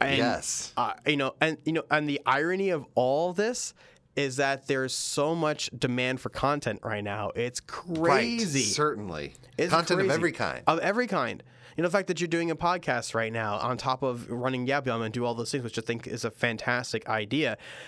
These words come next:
Speaker 1: You know, you have to start thinking outside of the box and find other ways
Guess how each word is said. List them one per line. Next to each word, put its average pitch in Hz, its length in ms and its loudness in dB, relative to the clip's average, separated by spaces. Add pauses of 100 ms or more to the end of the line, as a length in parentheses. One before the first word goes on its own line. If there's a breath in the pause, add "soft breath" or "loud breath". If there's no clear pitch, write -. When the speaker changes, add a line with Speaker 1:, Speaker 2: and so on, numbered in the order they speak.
(400 loud breath)
Speaker 1:
You 160 200 2
know, 143 100 0
you 139 100 -2
have 170 240 2
to 151 80 -4
start 147 200 0
thinking 139 280 -2
outside 123 320 0
of 117 60 -2
the 113 80 -2
box 123 440 -2 (120)
and 123 200 -2
find 139 420 0
other 135 260 2
ways 127 480 0